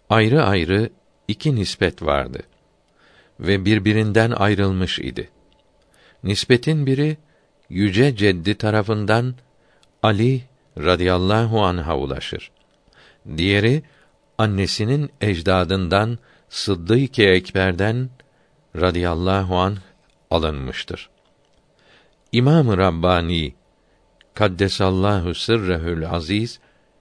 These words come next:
müceddidi elfi sani idi. İmam-ı Rabbani vilayet-i Muhammediye ve vilayet-i Museviyenin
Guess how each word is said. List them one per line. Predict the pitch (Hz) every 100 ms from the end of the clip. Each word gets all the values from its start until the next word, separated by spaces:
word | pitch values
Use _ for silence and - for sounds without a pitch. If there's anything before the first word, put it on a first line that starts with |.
| _
müceddidi | 98 98 104 98 98 135
elfi | 104 104 110 - 104
sani | - 85 87 82 92
idi. | 71 69 - 62 _ _ _ _ _ _ _ _ _ _ _ _ _
İmam-ı | 98 98 113 107 90
Rabbani | 85 76 73 82 78 87 123 135 _ _ _ -
vilayet-i | 92 95 98 95 131 123
Muhammediye | 104 85 90 90 82 73 82 76 78 104 127 _ _ _ -
ve | 78 80
vilayet-i | 76 80 87 87 107 - 107
Museviyenin | 92 92 92 95 92 90 82 87 98 127